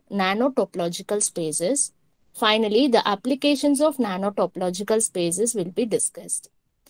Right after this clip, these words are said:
which is the outline of today's lecture. In the early history of topology,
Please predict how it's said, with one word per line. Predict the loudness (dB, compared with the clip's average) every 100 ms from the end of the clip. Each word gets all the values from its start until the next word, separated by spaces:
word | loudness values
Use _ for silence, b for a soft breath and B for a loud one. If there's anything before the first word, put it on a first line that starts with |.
| b _
which | -4 -2
is | 0 0
the | 2 0 2
outline | 2 2 0 0 0
of | 0 -2 -6 -10 -20 _ _ -20 _ -4
today's | -2 2 2 2 0 0 -4
lecture. | -4 -4 -2 0 -2 _ _ _ _ _ _ _ _ _ _ _ _ _ _ _ _ _ _ _ _ _ _ _
In | -4 2
the | 2 4
early | 4 4 2
history | 2 0 2 4
of | 4 2 -4
topology, | -4 0 0 0 0 0